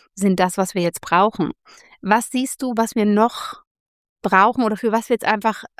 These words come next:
Platz schaffen dürfen und was sich eh schon in unserem Leben zeigt, vielleicht auch viel mehr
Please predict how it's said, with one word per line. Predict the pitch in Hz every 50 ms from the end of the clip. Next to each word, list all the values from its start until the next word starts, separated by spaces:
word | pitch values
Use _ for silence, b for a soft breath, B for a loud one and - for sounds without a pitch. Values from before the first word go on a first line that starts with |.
| - _ _
Platz | - - 233 285 - - - -
schaffen | 294 254 240 - 254 240 214
dürfen | 226 226 233 226 - - 226 220 226 226 220
und | - 208 208 208 208 208 202 196 - b b b b b b b b b b _ _ _ _ _ _
was | - 180 196 202 -
sich | 233 208 - -
eh | - 233 262
schon | 262 - 269 233
in | 220 214 214
unserem | 214 214 214 202 202
Leben | 208 214 220 214
zeigt, | - - 208 208 220 -
vielleicht | - 196 190 202 - - -
auch | 208 202 -
viel | - - - 240 226 220
mehr | 214 214 208 -